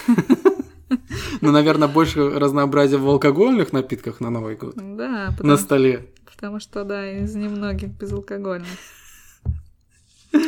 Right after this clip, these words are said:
Speaker 1: Итак, номер семь. Э, на "Д", значит, э, должно начинаться.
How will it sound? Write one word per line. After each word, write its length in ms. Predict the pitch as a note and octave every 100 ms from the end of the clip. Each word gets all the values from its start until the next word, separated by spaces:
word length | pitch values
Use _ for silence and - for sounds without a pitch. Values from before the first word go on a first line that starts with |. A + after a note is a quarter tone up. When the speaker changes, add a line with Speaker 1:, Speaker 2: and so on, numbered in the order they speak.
| D#4+ D#4 - G#3
Speaker 1:
Итак, 320 | D#3+ D3+ -
номер 260 | D3+ D#3 D3+
семь. 260 | F3 A#2 - _ _ -
Э, 1080 | B2+ C3 B2 A#2+ - - - - - - -
на 280 | A#2+ B2+ C3
"Д", 200 | D3+ C#3
значит, 420 | B2+ A#2 - -
э, 160 | A#2 A#2
должно 580 | A#2+ A#2 B2 A#2+ A#2
начинаться. 540 | A2+ A2+ - A2+ -